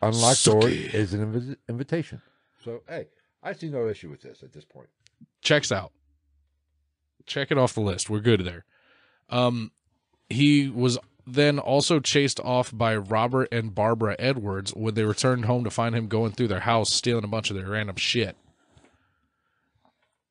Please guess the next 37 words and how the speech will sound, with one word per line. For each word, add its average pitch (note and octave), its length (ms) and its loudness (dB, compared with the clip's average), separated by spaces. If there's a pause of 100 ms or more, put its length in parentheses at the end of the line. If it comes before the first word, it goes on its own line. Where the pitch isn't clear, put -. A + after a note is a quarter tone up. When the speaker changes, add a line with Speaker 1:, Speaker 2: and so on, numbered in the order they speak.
(480)
Speaker 2:
There's B2+ 200 2
more C3+ 160 2
to A2+ 60 2
that A#2 200 4
story. G#2 440 0 (600)
While D3+ 260 6
he C#3 120 4
was B2+ 260 2 (580)
trying C#3 340 0
to B2+ 140 0
pilfer C3+ 480 -2
the G#2 140 4
home B2 320 4
of F2+ 160 -4
Robert F#2 320 4
and G2 100 -14
Barbara F#2 300 0
Edwards, G2+ 440 -2 (340)
he - 160 4
also D3 460 6
pissed - 500 0
on C#3+ 140 -2
their B2+ 140 0
infant C3 340 -2
child's B2 360 2
clothes C3+ 500 2
and G#2+ 240 -4
took - 200 0
a G#2 40 -4
shit - 520 2
in A2 140 -4
the A2 60 -6
middle A#2 260 0
of G#2+ 60 0
the G2+ 60 -6
baby's G#2+ 380 -2
crib. G2 380 -6